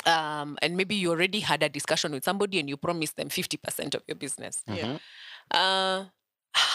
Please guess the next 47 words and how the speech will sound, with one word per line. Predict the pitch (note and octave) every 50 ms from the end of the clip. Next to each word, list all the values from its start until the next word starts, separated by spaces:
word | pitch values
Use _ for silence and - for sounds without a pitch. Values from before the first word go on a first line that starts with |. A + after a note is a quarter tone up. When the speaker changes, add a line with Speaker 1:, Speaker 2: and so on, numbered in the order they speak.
| - - _
Speaker 1:
what | - E3 F3 F3 G3+ C#4+ - - -
would | F4 A3 A3
you | A#3 A#3
say | A3+ - - G#3 F#3 G3 F3+
about | D#3+ D3 D3+ D#3+ F3+ F3 -
the | D3
person | - - D#3+ - - E3 D#3
who's | D#3+ E3 G3 G3 F#3+ F#3
in | G#3 G3 G3+
it? | G3+ D3+ - - - - - _ _
'Cause | - F#3 F3
that | F#3 G3+ G#3+ -
is, | F#3+ C#3+ D#3
I | D3
think, | D3 - G#3 F3+ D3 - - - - - - - _ _ _ _ _ _ _ _ _
uh, | - D3+ E3+
the | F3 F#3
most | F#3+ F#3 F3+ F#3 - - E3+
realistic. | D#3 C#3+ C#3+ D3 D#3 - - - - - - - - - - - G3
Or | F#3+ F#3 G3
Speaker 2:
Mm. | -
Speaker 1:
somebody | - D4+ F4+ F#4+ F#4+ F4 D#4+
who's | - D4 D4 C4+ G#3 A3
even, | B3 A#3+ A#3+ G#3+ G3+
because | G3 A#3 - D#4 D4
other | C#4+ D#4+ D#4+ E4+ D#4+
co-founders | - A#3+ - - A#3 C4 B3+ B3 B3 A3+
are | -
picked | - - A3+ - -
up | F#3+ E3+ -
along | D3+ D3+ D3 D3 E3+ E3+
the | D3 C#3
way. | C#3 - - - - _ _ _
Speaker 3:
Yeah. | - - G#2+ G2+ F#2 E2 D#2 - _ _
Speaker 1:
Maybe | - G#3+ A#3 A#3 G#3 A#3+
you're | A3 G#3 F#3+ F3 E3 D#3+
a | D#3 D3+
creative | - - F3+ E3+ F#3 A3+ - C4 C4+ C4 A#3
and | D3 D#3
you're | E3+ E3+ E3+
struggling | - G3 F#3+ G3 G3 G3 F#3+
with | D#3+ C#3+ -
finances | - D3 D3 D#3+ D#3+ E3+ - - D#3 D3+
and | D#3
you're | D#3 D3 C#3+
like, | C#3+ C#3+ -
"Hmm, | - - A#3 B3+ B3+ A3 F3+ D#3+ C3+ B2 A#2+